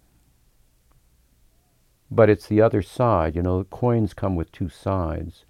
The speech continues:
So I think because of what I witnessed in my childhood and really throughout much of my life, <clears throat> it also made it,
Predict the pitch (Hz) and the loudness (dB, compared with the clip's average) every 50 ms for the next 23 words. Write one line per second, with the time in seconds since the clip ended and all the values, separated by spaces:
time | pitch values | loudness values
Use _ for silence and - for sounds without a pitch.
0 | _ _ - _ _ _ - - 104 92 92 90 - 120 107 - - 104 - - | _ _ -20 _ _ _ -2 2 6 6 6 4 2 -2 -2 -2 -4 -6 -2 -2
1 | 95 87 92 82 78 85 85 82 82 82 78 80 98 - - 80 - - 85 82 | -2 -2 -2 -4 -2 -2 0 0 0 -2 -2 -2 -4 -6 -6 -10 -8 -8 -6 -4
2 | 80 78 78 76 - - 107 98 98 98 101 82 71 69 69 78 82 71 69 78 | -4 -4 -6 -6 -6 -4 -2 0 0 0 -2 -4 -6 -8 -8 -6 -8 -8 -6 -6
3 | 78 71 73 71 - _ _ - - - 71 69 71 76 - - 85 - - 90 | -6 -6 -8 -10 -12 _ _ -20 -12 -10 -8 -8 -8 -10 -10 -12 -12 -10 -8 -10
4 | 78 73 73 73 73 80 82 80 78 - _ _ - _ _ _ _ _ _ _ | -8 -8 -8 -8 -6 -4 -4 -4 -6 -8 _ _ -20 _ _ _ _ _ _ _
5 | _ _ _ - 110 95 87 - - - - - _ _ _ _ _ _ _ _ | _ _ _ -8 -6 -6 -6 -8 -10 -14 -20 -20 _ _ _ _ _ _ _ _
6 | _ _ _ _ _ _ _ _ - - - - - - - _ - 107 90 92 | _ _ _ _ _ _ _ _ -14 -12 -12 -12 -12 -20 -20 _ -2 2 6 6
7 | 92 92 90 - - 87 82 82 82 82 80 80 80 73 - - - - | 6 6 4 2 -2 0 0 0 0 0 2 0 0 -2 -2 -6 -18 -20